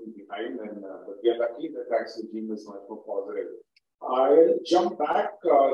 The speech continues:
to Sandeep and Ashutosh. Uh, one of the key concerns that we've heard is, is skill development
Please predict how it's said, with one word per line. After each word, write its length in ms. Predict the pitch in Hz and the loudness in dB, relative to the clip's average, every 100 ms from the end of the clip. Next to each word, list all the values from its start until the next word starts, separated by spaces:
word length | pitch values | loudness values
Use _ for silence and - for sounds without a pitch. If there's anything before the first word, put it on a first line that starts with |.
| 135 | 0
to 60 | |
Sandeep 520 | 143 143 127 120 143 147 | -4 -2 -4 -2 -4 -2
and 80 | |
Ashutosh. 680 | 143 - - - 147 143 - - - 104 | -2 -2 -4 6 10 10 10 6 4 4
Uh, 60 | 98 - - _ | 4 0 -12 _
one 300 | 120 139 147 | 2 4 6
of 220 | 240 269 | 6 4
the 60 | - | 0
key 220 | - 113 - | -4 -10 0
concerns 540 | 147 143 160 160 160 | 0 0 0 2 4
that 160 | 147 147 | 4 4
we've 220 | 147 147 | -2 -2
heard 360 | 123 123 127 135 | 4 4 4 2
is, 280 | 131 - 135 | -2 -4 -8
is 260 | 135 - | -6 -4
skill 240 | - 160 151 | 0 0 2
development 920 | 143 123 123 120 - 131 127 127 | 2 4 2 2 -2 -10 -10 -12